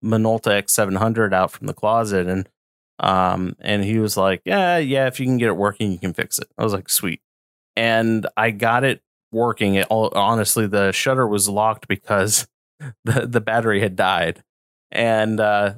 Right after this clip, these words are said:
I popped a new battery in there, and I was like, "Hey, cool, it works." And he's like, "All right, it's yours." And so started, um, taking pictures with it and everything. And then I was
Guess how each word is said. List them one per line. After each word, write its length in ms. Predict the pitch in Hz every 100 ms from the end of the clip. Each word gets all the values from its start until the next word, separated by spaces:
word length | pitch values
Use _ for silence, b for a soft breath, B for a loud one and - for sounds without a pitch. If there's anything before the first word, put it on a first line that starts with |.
| -
I 80 | 113
popped 280 | 131 127 120
a 60 |
new 180 | 117 117
battery 360 | 110 110 113 110
in 120 | 110
there, 240 | 110 110
and 100 | 104
I 20 |
was 80 | 101
like, 120 | 98 139
"Hey, 160 | 151
cool, 260 | - 147 110
it 60 |
works." 260 | 120 123 -
And 60 | 104
he's 100 | 95
like, 80 |
"All 100 | 98
right, 140 | 147 147
it's 160 | -
yours." 380 | 123 107 92 - - 104
And 280 | 110 110
so 460 | - 113 110 110 101 _ _ _ _ _ -
started, 640 | - 123 120 117 107 -
um, 760 | 113 110 110 107 107 104 90 - _ _ _ _ _
taking 300 | 123 117 113
pictures 380 | 107 117 127 113
with 200 | 113 107
it 100 | 110
and 100 | 104
everything. 360 | 101 101 107 104
And 120 | 101
then 140 | 101
I 60 | 101
was 160 | 95